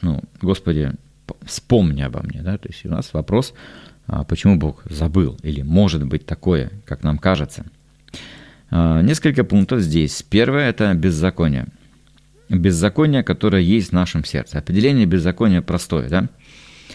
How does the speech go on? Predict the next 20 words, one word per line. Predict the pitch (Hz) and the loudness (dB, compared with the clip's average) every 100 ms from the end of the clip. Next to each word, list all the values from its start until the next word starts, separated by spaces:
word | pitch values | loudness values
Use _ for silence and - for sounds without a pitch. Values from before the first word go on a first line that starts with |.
| - | -4
Мы | 92 | -2
знаем, | 87 90 73 | 2 2 0
что | 71 - 76 | -2 -4 -2
это | 85 - 76 69 - _ _ - - _ _ - | -2 -2 -2 -2 -8 _ _ -20 -20 _ _ 0
знающий | 92 98 76 73 - | 2 4 2 0 -4
закон, | 71 87 - 165 - | -4 -2 0 0 2
но | 98 - | 0 0
нарушающий | 87 80 - 90 85 - 76 | -2 -2 -2 -2 -2 -4 -6
его. | 78 67 64 - _ _ _ _ _ | -4 -4 -6 -14 _ _ _ _ _
И | - 95 92 87 | 0 2 4 2
Священное | - 104 160 92 | -2 -2 2 2
Писание | 90 - 123 107 | 0 0 2 4
очень | 92 - 85 - - - - - | 2 2 -2 -2 -12 -20 -20 -4
четко | 120 120 - | -2 0 0
и | 85 | 2
ясно | 104 107 92 90 - - | 2 2 0 -2 -4 -6
говорит | 85 85 90 76 | -2 0 2 2
нам | 82 80 | 0 0
об | 82 87 | -2 0
этом. | 82 107 | 2 0